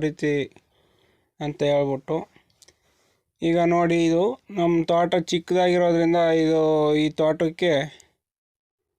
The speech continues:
ಬೆನ್ನಲ್ಲಿ ಹಾಕೊಳೋ ಸ್ಪ್ರೇ ಪಂಪಲ್ಲೇನೆ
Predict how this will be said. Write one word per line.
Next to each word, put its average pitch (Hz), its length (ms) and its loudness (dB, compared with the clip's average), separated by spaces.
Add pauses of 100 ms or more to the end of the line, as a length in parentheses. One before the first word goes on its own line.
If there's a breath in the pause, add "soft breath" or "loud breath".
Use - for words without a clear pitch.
ಬೆನ್ನಲ್ಲಿ 180 500 2
ಹಾಕೊಳೋ 170 400 0 (880)
ಸ್ಪ್ರೇ 170 260 0 (160)
ಪಂಪಲ್ಲೇನೆ 165 680 2